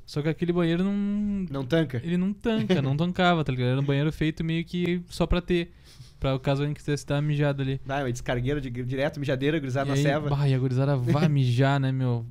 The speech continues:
Speaker 1: Bah, loucurada. E seguinte, aí começou a, o cano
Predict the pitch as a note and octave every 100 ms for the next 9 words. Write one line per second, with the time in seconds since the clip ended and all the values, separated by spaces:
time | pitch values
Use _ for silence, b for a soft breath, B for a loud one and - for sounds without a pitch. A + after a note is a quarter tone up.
0 | - C#3 C3+ B2+ C3+ C3+ C3+ C#3 B2+ C3
1 | B2 C3+ C3 C3+ D#3+ - B2 - - A2+
2 | B2 C3 - D3 C#3+ - D3 D3 D3+ C#3
3 | C#3 - C#3 D#3+ F3 B2+